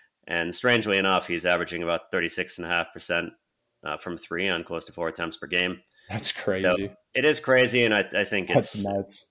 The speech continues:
Speaker 1: Yeah, with his shot, it's like he's got such, he's got such broken form. I,
Speaker 2: Oh,
Speaker 1: I
Speaker 2: it's
Speaker 1: don't think
Speaker 2: so
Speaker 1: this
Speaker 2: bad.
Speaker 1: is, yeah, I don't think this is something that translate, that actually translates to,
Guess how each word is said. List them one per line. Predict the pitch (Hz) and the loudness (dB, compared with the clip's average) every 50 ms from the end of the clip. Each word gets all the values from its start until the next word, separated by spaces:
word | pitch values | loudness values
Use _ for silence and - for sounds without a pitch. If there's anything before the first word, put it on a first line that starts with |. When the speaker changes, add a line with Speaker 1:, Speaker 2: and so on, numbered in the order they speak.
| _ _ - | _ _ -2
Speaker 1:
Yeah, | 135 104 | 0 0
with | 95 117 120 - | 2 2 0 2
his | - 147 139 117 | 2 2 2 2
shot, | - - 113 104 107 113 113 - - | 2 4 6 6 6 6 4 0 -6
it's | - 98 - - - | -10 -10 -6 -4 -2
like | 90 87 - | -2 -2 -2
he's | 98 87 - | -4 -6 0
got | - 110 98 - | 0 0 0 2
such, | - 104 85 - - - - - - - | 0 -2 -2 -2 -4 -6 -6 -8 -10 -12
he's | - - 113 - | -12 -10 -2 2
got | 135 117 - | 2 2 2
such | - - 131 120 - - - _ - | 2 2 2 0 0 -2 -12 _ -6
broken | 92 90 95 98 95 95 85 80 | -2 0 0 0 0 -2 -6 -6
form. | - - 90 87 87 90 92 90 - - _ _ _ _ _ _ _ - | -6 -4 -4 -2 -2 -2 -2 -4 -6 -10 _ _ _ _ _ _ _ -2
I, | - 110 | 2 4
Speaker 2:
Oh, | 110 | 6
Speaker 1:
I | 104 107 | 6 6
Speaker 2:
it's | 107 101 | 4 4
Speaker 1:
don't | 95 - | 2 2
think | 110 107 104 95 | 2 2 4 4
Speaker 2:
so | 90 | 2
Speaker 1:
this | 92 87 | 2 0
Speaker 2:
bad. | 87 87 | 0 -2
Speaker 1:
is, | 85 - 98 - _ _ _ _ | -4 -6 -12 -20 _ _ _ _
yeah, | - - 78 - - | -4 -2 -2 0 2
I | - | 2
don't | 135 147 139 | 4 4 4
think | 131 123 | 4 2
this | 117 110 - | 2 0 -2
is | 98 - | -2 0
something | - 110 98 92 98 90 | 0 0 0 0 0 0
that | 87 82 | 0 -2
translate, | - - 92 85 87 82 87 87 87 87 | -2 0 0 0 0 -2 -4 -4 -2 0
that | 87 | 0
actually | 85 82 85 - - 80 | 0 0 0 -2 -6 -8
translates | - - 95 85 82 80 - 82 80 78 - - - | -6 -2 -2 -2 -2 -2 -4 -4 -4 -4 -4 -8 -10
to, | - 85 78 76 | -8 -6 -6 -6